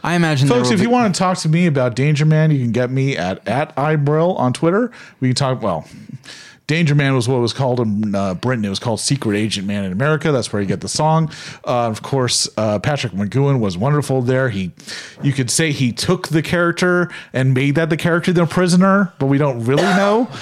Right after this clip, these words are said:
Speaker 1: <sighs>
Speaker 2: But it's fun to think of it like that.
Speaker 1: It is fun, isn't it?
Speaker 2: And of course, you, if you wanna talk about the, the Columbo episodes that Patrick McGoohan did, he starred in a few. He actually directed a few. It'd be great.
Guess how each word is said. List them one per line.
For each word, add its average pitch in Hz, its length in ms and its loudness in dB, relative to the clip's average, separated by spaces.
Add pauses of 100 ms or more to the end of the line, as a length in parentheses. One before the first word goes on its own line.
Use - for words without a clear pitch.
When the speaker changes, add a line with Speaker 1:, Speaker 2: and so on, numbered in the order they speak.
Speaker 1:
<sighs> 135 220 -16
Speaker 2:
But 359 140 0
it's 370 300 0
fun 330 300 -2
to 302 100 0
think 320 220 -2
of 147 80 2
it 98 100 0
like 92 220 -4
that. 85 320 -4 (1600)
Speaker 1:
It 190 460 0
is 143 240 2
fun, 107 300 0
isn't 110 260 2
it? 92 220 -2
Speaker 2:
And 156 140 0
of 139 80 0
course, 170 360 2
you, 127 200 0
if 110 100 -2
you 127 60 0
wanna 135 140 0
talk 143 200 2
about 143 160 2
the, 120 260 2
the 104 420 0 (320)
Columbo 151 440 2
episodes 156 460 0
that 139 140 0
Patrick 156 280 0
McGoohan 151 420 2
did, 147 220 2
he 107 120 -4
starred 113 300 -2
in 147 40 2
a 135 40 -2
few. 156 140 2
He 139 80 4
actually 139 240 0
directed 90 460 -2
a 196 60 2
few. 214 480 2 (480)
It'd 156 100 -4
be 202 100 2
great. 143 420 0